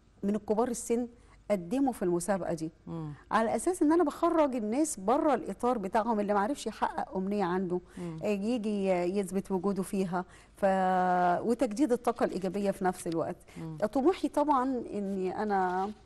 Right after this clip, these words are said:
Speaker 1: أسافر بره بفرقتي.
Speaker 2: مم.
Speaker 1: آه، إن شاء الله بإذن الله الحملة بتاعتي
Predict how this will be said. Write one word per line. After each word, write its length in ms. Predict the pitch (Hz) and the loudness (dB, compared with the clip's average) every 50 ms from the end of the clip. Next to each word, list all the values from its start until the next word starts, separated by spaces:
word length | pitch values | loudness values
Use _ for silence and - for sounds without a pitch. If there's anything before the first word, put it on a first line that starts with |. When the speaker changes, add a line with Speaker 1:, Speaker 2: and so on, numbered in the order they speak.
| - - - - - - - | -20 -20 -20 -20 -16 -12 -8
Speaker 1:
أسافر 280 | 202 - 247 208 220 | -6 -4 -2 -4 -2
بره 200 | 175 202 208 196 | 0 0 0 0
بفرقتي. 520 | 190 - - 175 - - 196 - - 226 294 - | 0 -4 -6 -8 -6 -6 -8 -8 -8 -10 -10 -8
Speaker 2:
مم. 320 | - 165 165 165 165 170 185 185 - - | -6 -6 -4 -4 -4 -6 -8 -10 -12 -12
Speaker 1:
آه، 1080 | - - 175 180 180 175 175 175 175 175 175 175 175 175 170 170 175 175 175 170 170 | -6 -4 -2 -2 0 0 0 0 -2 -2 -2 -2 -4 -4 -4 -4 -4 -4 -4 -4 -4
إن 100 | 165 180 | -6 -6
شاء 180 | - - 196 175 | -4 -4 -2 -2
الله 120 | 185 190 185 | -2 -4 -4
بإذن 260 | 175 208 196 185 190 | -4 -4 -4 -2 -2
الله 680 | 175 170 170 180 180 185 180 175 170 165 - - 175 | -2 0 0 0 0 0 0 -2 -4 -4 -4 -4 -4
الحملة 380 | 170 175 175 - 214 208 196 180 | -4 -4 -2 -4 -4 -2 -2 -2
بتاعتي 800 | 165 - - 185 175 180 185 - - 196 180 175 170 160 160 175 | -2 0 0 2 2 2 0 -4 -4 -2 0 2 2 2 2 0